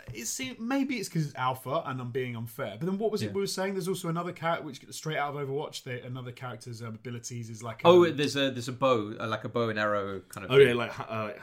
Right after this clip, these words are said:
Speaker 2: Like Hanzo.
Speaker 3: Hanzo.
Speaker 1: Hanzo, and then they had the knives, like, uh, who's the, who's the floaty guy who throws
Speaker 2: Zen-
Speaker 1: all the bits
Speaker 3: We
Speaker 1: of
Speaker 3: said Zenyatta, I think.
Speaker 2: Zenyatta,
Speaker 3: Who,
Speaker 2: yeah.
Speaker 3: he's the guy with the balls.
Speaker 2: Yeah, the, the,
Speaker 3: Uh, the orbs.
Speaker 1: Yes.
Speaker 2: the, the robot
Speaker 1: The one who
Speaker 2: monk.
Speaker 1: guy that flies around with his legs
Speaker 2: Yeah.
Speaker 1: crossed.
Speaker 3: Yeah,
Speaker 2: Yeah.
Speaker 3: exactly.
Speaker 2: Uh, but yeah, I,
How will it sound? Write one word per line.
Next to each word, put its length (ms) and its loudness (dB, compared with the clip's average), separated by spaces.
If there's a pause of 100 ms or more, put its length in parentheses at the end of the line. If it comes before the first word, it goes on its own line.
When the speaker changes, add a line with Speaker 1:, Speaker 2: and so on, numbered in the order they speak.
Speaker 2:
Like 140 0
Hanzo. 200 0
Speaker 3:
Hanzo. 340 -4
Speaker 1:
Hanzo, 300 -4
and 120 -4
then 100 -2
they 80 -4
had 160 -6
the 80 -4
knives, 680 -2
like, 240 -10
uh, 640 -8
who's 140 -10
the, 80 2
who's 240 -2
the 80 -2
floaty 340 -2
guy 200 -4
who 60 -8
throws 140 -6
Speaker 2:
Zen- 120 2
Speaker 1:
all 40 2
the 60 -2
bits 120 -2
Speaker 3:
We 60 6
Speaker 1:
of 60 4
Speaker 3:
said 180 2
Zenyatta, 600 -2
I 100 -2
think. 220 -6
Speaker 2:
Zenyatta, 80 -8
Speaker 3:
Who, 160 2
Speaker 2:
yeah. 200 0
Speaker 3:
he's 240 0
the 80 -6
guy 140 2
with 100 6
the 60 -4
balls. 680 -2
Speaker 2:
Yeah, 180 -6
the, 200 -6 (120)
the, 160 -6
Speaker 3:
Uh, 120 -2
the 100 -4
orbs. 480 4
Speaker 1:
Yes. 240 2
Speaker 2:
the, 120 2
the 200 -4
robot 460 0
Speaker 1:
The 60 4
one 120 6
who 60 6
Speaker 2:
monk. 40 0
Speaker 1:
guy 140 2
that 140 -4
flies 200 0
around 280 -4
with 160 -6
his 40 -10
legs 200 -4
Speaker 2:
Yeah. 120 6
Speaker 1:
crossed. 160 -6
Speaker 3:
Yeah, 180 2
Speaker 2:
Yeah. 40 -6
Speaker 3:
exactly. 460 -10 (320)
Speaker 2:
Uh, 280 6
but 100 4
yeah, 100 8
I, 140 8